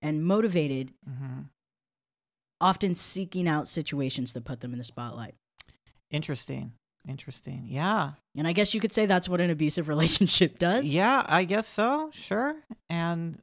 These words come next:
Speaker 2: uh, you know, again, like, whether she sought it or not, that was, you know, they were one of the first, like, celebrity murder couple, her and her, her
Speaker 1: Mm-hmm.
Speaker 2: boyfriend, Charles Starkweather.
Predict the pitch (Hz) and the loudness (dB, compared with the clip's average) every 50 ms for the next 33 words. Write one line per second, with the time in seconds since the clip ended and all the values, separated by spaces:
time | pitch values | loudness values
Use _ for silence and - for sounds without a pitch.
0 | _ _ - 117 165 160 - - 165 156 156 165 165 156 135 156 156 190 233 240 | _ _ -6 -4 -4 -4 -4 -4 -4 -4 -2 -2 -4 -2 -2 -2 -2 -2 -2 -4
1 | 208 156 135 135 143 131 - _ - - - _ _ _ _ _ _ _ _ _ | -4 -4 -4 -4 -4 -6 -6 _ -20 -20 -20 _ _ _ _ _ _ _ _ _
2 | _ _ - 143 143 151 143 - 151 131 - - 151 143 147 147 151 151 - - | _ _ -2 0 0 0 0 -2 -4 -6 -2 2 4 6 6 6 4 0 0 -2
3 | 151 143 143 143 143 170 214 233 - - - - - - - 151 147 139 131 135 | -2 -2 0 0 0 0 0 -2 -6 -6 -8 -8 -8 -6 -6 -6 -6 -6 -8 -12
4 | - - - 143 139 143 156 143 143 139 131 131 127 127 135 135 135 123 135 127 | -14 -12 -10 -8 -6 -6 -6 -6 -6 -8 -8 -10 -10 -8 -6 -6 -6 -6 -8 -10
5 | - - 135 135 - - - 139 139 135 - - - 123 139 135 135 139 135 135 | -8 -8 -8 -8 -8 -8 -8 -8 -8 -8 -10 -10 -8 -6 -6 -6 -6 -6 -6 -6
6 | 135 127 123 123 127 143 151 151 151 - - 156 156 - 185 202 226 208 160 143 | -4 -4 -4 -4 -4 -4 -6 -6 -8 -8 -10 -10 -8 -8 -10 -10 -8 -6 -4 -4
7 | 139 143 143 147 139 135 139 131 131 135 - - _ _ - - 147 147 143 143 | -4 -4 -4 -6 -8 -8 -8 -8 -8 -10 -12 -16 _ _ -6 -4 -2 0 0 0
8 | - - 220 - 151 156 156 143 - _ _ _ _ - - 147 147 143 - - | -2 -2 -4 -6 -8 -8 -8 -10 -12 _ _ _ _ -12 -8 -8 -8 -6 -6 -6
9 | 151 143 - - 165 156 196 226 233 | -6 -6 -4 -4 -4 -4 -4 -6 -8